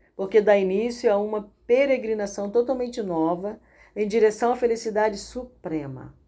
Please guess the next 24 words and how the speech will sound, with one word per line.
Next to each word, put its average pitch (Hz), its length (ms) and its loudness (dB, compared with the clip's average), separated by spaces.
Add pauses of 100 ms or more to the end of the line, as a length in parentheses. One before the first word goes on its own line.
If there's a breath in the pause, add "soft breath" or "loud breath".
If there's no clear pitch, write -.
(180)
rumo 208 320 -2
à 202 60 -2
vida 180 360 -2
eterna. 120 720 -8 (1500 soft breath)
É 269 80 6
possível 311 460 4
optar 277 340 0
pela 269 180 4
frustração, 214 1040 -6 (1000)
pelo 202 160 -2
sofrimento, 208 1000 -2 (300)
pela 202 240 4
infelicidade, 185 1040 -2 (240 soft breath)
e 240 80 -4
então 240 260 4
continuar 247 460 -2
a 247 40 2
alimentar 240 460 -2
o 254 80 -2
ego. 156 440 -4 (280 soft breath)
Porque - 140 -8
você 190 320 2 (240)
pode, 196 240 4 (420)
é, 185 220 4